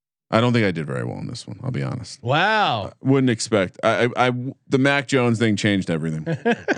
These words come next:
Speaker 2: <laughs> He's blaming the platform.
Speaker 1: I, I'm blaming the platform.
Speaker 2: Throwing the platform under the bus. Ryan, how dare you?
Speaker 1: Oh, these best ball are fun. Well,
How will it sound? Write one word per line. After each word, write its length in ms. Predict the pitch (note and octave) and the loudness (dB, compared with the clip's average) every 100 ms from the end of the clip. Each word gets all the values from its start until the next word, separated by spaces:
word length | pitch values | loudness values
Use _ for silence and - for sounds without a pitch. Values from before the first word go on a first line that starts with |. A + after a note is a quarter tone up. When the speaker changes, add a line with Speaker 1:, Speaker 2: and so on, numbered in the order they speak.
| - - | -4 -8
Speaker 2:
<laughs> 680 | - - _ _ - G#2 - | -10 -14 _ _ -12 -8 0
He's 240 | A3+ F#3 | 0 0
blaming 440 | E3+ G3 G#3+ A3 G3+ | 0 2 2 0 -2
the 60 | |
platform. 760 | C3+ D#3+ F3+ G3 - C#3 G#2 F#2+ _ | -2 -2 0 -2 -4 -4 -4 -8 _
Speaker 1:
I, 80 | - - - | -10 -6 0
I'm 100 | B2 | 2
blaming 300 | C3+ C#3 C#3+ | 4 2 2
the 80 | C3 | 0
platform. 680 | C3 A#2 G#2 - E2+ D#2 - _ - | 2 2 0 -2 -4 -6 -12 _ 0
Speaker 2:
Throwing 360 | F3+ A#3 A3+ | 2 4 2
the 80 | F#3+ | 0
platform 640 | C3 F#3+ G#3 - F3 D3+ | 0 2 2 0 0 0
under 380 | D3 E3 G3+ F#3 | -2 0 2 2
the 120 | C#3+ | 0
bus. 800 | A2 E3 F#3 E3 A2+ - - - _ _ | -2 0 2 0 -2 -6 -8 -12 _ _
Ryan, 320 | B2 F2 E2 | -6 -6 -6
how 160 | A#2+ A#2 | -6 -4
dare 260 | G2+ F#2 | -4 -8
you? 120 | E2+ D#2 C#3 _ _ _ _ _ - | -10 -14 -20 _ _ _ _ _ -2
Speaker 1:
Oh, 180 | A2+ G2+ | 2 2
these 160 | A2 | 2
best 240 | G2+ C3 - | 2 0 2
ball 220 | C3 G#2 | 0 0
are 80 | F2+ | -2
fun. 380 | G2+ A2 F2 - _ _ _ _ _ _ _ _ _ _ _ _ _ _ _ _ _ _ _ _ _ _ _ | -2 -2 -2 -8 _ _ _ _ _ _ _ _ _ _ _ _ _ _ _ _ _ _ _ _ _ _ _
Well, 260 | G#2+ A#2 | 0 0